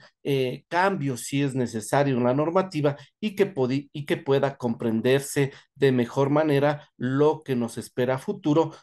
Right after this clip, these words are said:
dentro de la parte recaudatoria del Ecuador. Nuevamente,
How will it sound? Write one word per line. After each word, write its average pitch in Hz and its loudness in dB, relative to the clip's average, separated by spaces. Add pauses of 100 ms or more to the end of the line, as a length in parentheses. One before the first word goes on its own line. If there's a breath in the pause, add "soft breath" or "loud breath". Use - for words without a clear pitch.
(100)
dentro 143 0
de 117 0
la 120 -4
parte 139 -2 (140)
recaudatoria 123 0 (280)
del 123 -4
Ecuador. 107 -6
Nuevamente, 147 2